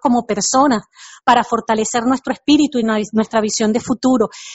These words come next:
Y todos esos contenidos a través de Instagram, de Facebook, de Twitter, de Zoom, Hangout, Google, YouTube, WhatsApp, Telegram y hasta ebooks extraordinarios que van a poder utilizar.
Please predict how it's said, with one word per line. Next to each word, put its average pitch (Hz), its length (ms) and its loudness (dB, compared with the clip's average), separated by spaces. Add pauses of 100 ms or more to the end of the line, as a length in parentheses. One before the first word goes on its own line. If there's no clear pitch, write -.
(100)
Y 233 240 -4
todos 302 380 4
esos 247 280 -6
contenidos 330 720 4 (260)
a 214 100 2
través 208 360 2
de 220 160 -2
Instagram, 247 680 2 (220)
de 180 120 -4
Facebook, 226 540 -2 (280)
de 185 140 -4
Twitter, 220 560 0 (280)
de 185 140 -2
Zoom, 233 480 6 (340)
Hangout, 220 680 4 (360)
Google, 208 640 2
YouTube, 214 760 2 (220)
WhatsApp, 233 840 2 (420)
Telegram 226 760 4 (280)
y 254 100 6
hasta 240 460 2
ebooks 311 640 4
extraordinarios 233 1200 0
que 220 100 0
van 190 180 0
a 190 60 -8
poder 196 280 0
utilizar. 180 500 -10